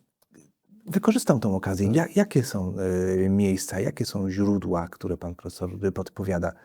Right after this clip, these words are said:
Speaker 2: To znaczy, wszystko zależy, na jakim poziomie ktoś
Speaker 1: Mhm.
Speaker 2: szuka, tak?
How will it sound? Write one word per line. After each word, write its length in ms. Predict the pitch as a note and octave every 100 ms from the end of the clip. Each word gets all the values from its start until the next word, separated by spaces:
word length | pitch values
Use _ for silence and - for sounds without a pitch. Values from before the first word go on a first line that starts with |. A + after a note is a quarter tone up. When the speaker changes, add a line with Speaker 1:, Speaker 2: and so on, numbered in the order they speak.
| - -
Speaker 2:
To 80 | A3
znaczy, 340 | B3+ - A#3+
wszystko 360 | - A3+ - G3+
zależy, 380 | F#3 F#3 F3+ F#3
na 120 | F3+
jakim 280 | F3+ F#3+ D3
poziomie 520 | E3+ D3 E3+ E3+ D#3+
ktoś 300 | - D3+ C3+
Speaker 1:
Mhm. 180 | C3 F3
Speaker 2:
szuka, 400 | C#3+ - F#2+ F#2+
tak? 380 | C3+ F3 -